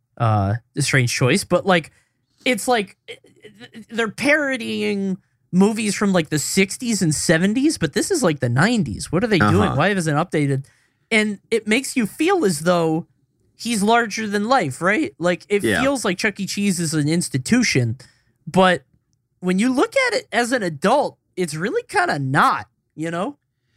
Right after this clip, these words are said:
Speaker 2: Yeah, I think it's also crazy. My dad actually used to work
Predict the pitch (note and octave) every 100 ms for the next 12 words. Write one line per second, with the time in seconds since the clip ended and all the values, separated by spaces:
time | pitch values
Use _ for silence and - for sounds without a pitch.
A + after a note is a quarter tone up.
0 | _ _ - - A3+ D3+ F3 F#3 D4 A#3+
1 | - - D3 - C#3+ D3 - C3+ A#2 B2+
2 | D3 G#2+ B2 C3+ E3 B2+ G#2 - A#2+ B2
3 | - A#2+ A2 G#2+ A#2 G2 F#2 G#2 A#2